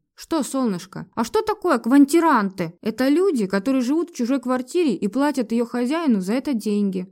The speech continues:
«А почему у нас дома квартиранты?» расстроенно спросила она. «Папа, наверное, что-то перепутал», соврала я, наблюдая в зеркало заднего вида за вот-вот готовой расплакаться дочерью.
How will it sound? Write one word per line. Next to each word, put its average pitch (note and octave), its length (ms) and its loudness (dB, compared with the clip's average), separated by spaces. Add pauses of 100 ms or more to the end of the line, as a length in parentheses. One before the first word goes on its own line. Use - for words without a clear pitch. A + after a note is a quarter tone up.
«А C#4 100 -4
почему F#4 560 0
у F4 40 0
нас C#4+ 240 0
дома C4 420 2
квартиранты?» C4+ 1080 4 (160)
расстроенно A3 540 2
спросила G#3 600 -2
она. E3+ 280 0 (100)
«Папа, F4 260 -2
наверное, C#4 480 2
что-то C#4 260 -4
перепутал», C4+ 720 -2 (240)
соврала F#3+ 480 -2
я, A#3+ 180 0
наблюдая G3 520 0
в F#3+ 40 -2
зеркало G3 440 -2
заднего G3 440 -2
вида A3+ 400 -4
за G#3+ 140 -2
вот-вот C#4+ 300 -2
готовой C4 460 -2
расплакаться B3+ 640 -4
дочерью. F3 600 -2